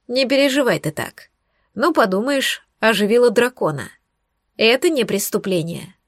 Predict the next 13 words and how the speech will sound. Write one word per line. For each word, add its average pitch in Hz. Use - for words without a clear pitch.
Он 240
задумчиво 294
посмотрел 254
на 220
розовый 220
лес. -
«Когда 220
я 294
читал 285
воспоминания 254
о -
былых 233
путешественниках, 180